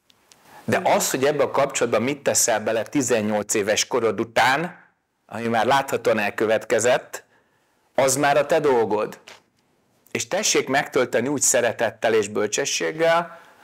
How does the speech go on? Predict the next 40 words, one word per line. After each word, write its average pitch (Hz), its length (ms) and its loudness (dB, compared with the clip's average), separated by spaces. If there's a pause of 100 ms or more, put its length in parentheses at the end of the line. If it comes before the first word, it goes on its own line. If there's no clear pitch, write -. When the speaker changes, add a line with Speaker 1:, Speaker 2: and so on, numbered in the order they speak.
Speaker 1:
hogy 127 80 -4
nekik 160 260 -2
nem 226 240 0
kell 117 220 2
ezzel 110 340 0
foglalkozni, 107 800 -2
hogy 113 180 -2
te 123 120 0
éppen 139 300 0
formailag 104 640 0
mit 110 160 -6
csinálsz, 104 360 -4
és 104 120 -6
milyenre 101 340 -6
fested 104 420 -6
a 107 80 -2
hajadat. - 580 -4 (1200)
Tehát 135 260 -2
Speaker 2:
Ez 285 120 -6 (140)
Speaker 1:
nézd 151 340 -2
meg, 110 360 -2
apám, 156 720 -2 (100)
aki 107 200 -6
semmilyen 139 500 -4
transzcendensben 107 800 -4
nem 107 220 -6
hitt, 104 460 -10 (440)
de - 80 -6
hét 160 340 -2
évvel 110 260 -2
azután, 107 560 -2
hogy 104 400 -4
én 107 80 -6
elkezdtem 107 500 -2
gyakorolni, 104 460 -2
találkozott 101 540 -4
Sung 107 240 -6
San 107 220 -4
Zen 101 160 -8
mesterrel, 113 800 -4